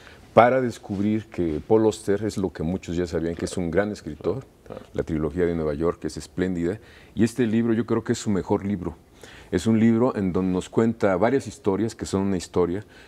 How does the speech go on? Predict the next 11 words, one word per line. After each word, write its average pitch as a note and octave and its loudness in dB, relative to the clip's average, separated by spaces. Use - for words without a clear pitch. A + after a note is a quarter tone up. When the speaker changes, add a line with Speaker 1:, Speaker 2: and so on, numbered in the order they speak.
Speaker 1:
es F#2+ 2
una A2+ 4
metáfora G2+ 0
de E2 2
la D2+ 0
vida, F2 -2
la E2+ 2
vida G#2 2
que F2+ -2
vive G#2 0
hecha, G#2 -2